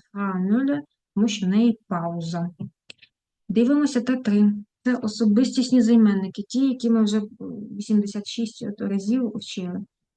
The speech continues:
Значить, нам необхідно доповнити особовими займенниками у потрібному відмінку. Як тобі веде-, ведеться? Wie geht es dir? Ставте на паузу, робимо ось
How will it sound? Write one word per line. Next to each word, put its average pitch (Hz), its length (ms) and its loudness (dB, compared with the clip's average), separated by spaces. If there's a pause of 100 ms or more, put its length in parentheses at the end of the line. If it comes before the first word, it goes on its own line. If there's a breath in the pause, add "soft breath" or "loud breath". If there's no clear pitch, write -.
(120)
Значить, 226 260 2
нам 269 180 4
необхідно 254 720 2 (760)
доповнити 220 580 4
особовими 202 520 -2
займенниками 226 680 -2
у 202 120 -2
потрібному 208 480 0
відмінку. 190 380 -10 (580)
Як 269 160 -4
тобі 226 240 0
веде-, 185 380 -4
ведеться? 202 440 -4
Wie 226 120 2
geht 226 260 2
es 202 260 -2
dir? 185 320 -2 (720)
Ставте 208 320 -4
на 180 120 -6
паузу, 233 540 -2
робимо 202 480 2 (100)
ось - 540 -4